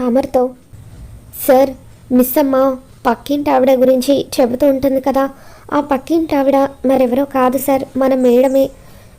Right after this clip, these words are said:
మిస్సమ్మ ప్రతిరోజు కూడా లాన్లో మన మేడంతో మాట్లాడుతుంది. తను ఎన్నోసార్లు అక్కడ ఎవరో ఉన్నట్టుగా మాట్లాడడం నేను చూశాను. కానీ మిస్సమ్మ భ్రమలో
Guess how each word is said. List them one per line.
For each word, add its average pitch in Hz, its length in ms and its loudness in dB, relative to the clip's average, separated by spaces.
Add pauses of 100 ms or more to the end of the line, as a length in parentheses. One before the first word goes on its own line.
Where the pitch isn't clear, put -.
మిస్సమ్మ 285 480 0
ప్రతిరోజు 269 600 2
కూడా 262 380 0 (140)
లాన్లో 269 600 2 (720)
మన 277 200 4
మేడంతో 269 580 2
మాట్లాడుతుంది. 269 840 2 (520)
తను 311 200 0 (300)
ఎన్నోసార్లు 285 800 0
అక్కడ 254 220 -2
ఎవరో 269 400 2
ఉన్నట్టుగా 254 640 0
మాట్లాడడం 254 680 -2 (100)
నేను 262 280 0
చూశాను. 262 380 0 (680)
కానీ 294 360 0 (1160)
మిస్సమ్మ 269 640 2 (580)
భ్రమలో 269 560 2